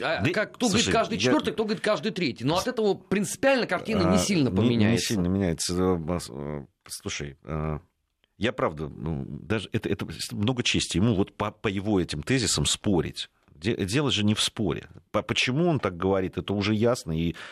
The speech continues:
Speaker 2: и ш-, и что у него на уме, и их позиции понятны. И, э, а, а, они просто уже, ну, распоясавшись, уже несут просто, да, там, не прикрываясь ничем просто. Просто откровенные.
Speaker 1: Мне просто вот интересно, у нас, э, вот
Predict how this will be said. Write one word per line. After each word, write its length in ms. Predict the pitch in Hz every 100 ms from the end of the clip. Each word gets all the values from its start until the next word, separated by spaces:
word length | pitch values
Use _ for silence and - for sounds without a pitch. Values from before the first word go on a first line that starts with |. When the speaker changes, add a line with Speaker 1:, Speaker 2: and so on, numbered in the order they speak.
| -
Speaker 2:
и 100 | 101
ш-, 120 | 90 -
и 80 |
что 240 | 95 - 131
у 120 | 143
него 220 | 110 101
на 140 | 98 92
уме, 320 | 92 92 85
и 120 | 92
их 120 | 98
позиции 640 | - 101 98 147 - 117 104
понятны. 720 | - 101 101 90 - 76 71 - - - _
И, 360 | 95 95 98
э, 40 | -
а, 320 | 92 92 92 - -
а, 140 | 92 90
они 180 | 101 110
просто 300 | 117 113 -
уже, 280 | 101 92 101
ну, 340 | 98 107 87 82
распоясавшись, 840 | - 117 110 165 - 98 - -
уже 180 | 95 107
несут 500 | 104 110 - 139 -
просто, 680 | - 110 - 104 101 104 101 - - -
да, 140 | 113
там, 160 | 110 95
не 80 |
прикрываясь 720 | 104 113 127 143 147 82 76 -
ничем 380 | 76 - 64
просто. 320 | 65 - - -
Просто 240 | 107 -
откровенные. 840 | 104 - 127 143 156 98 78 69 69
Speaker 1:
Мне 140 | 143
просто 240 | 185 208 202
вот 100 | 202
интересно, 540 | 202 220 226 - 104 -
у 120 | - 120
нас, 580 | 160 190 156 - - -
э, 400 | - 104 101 101 95 -
вот 320 | 117 -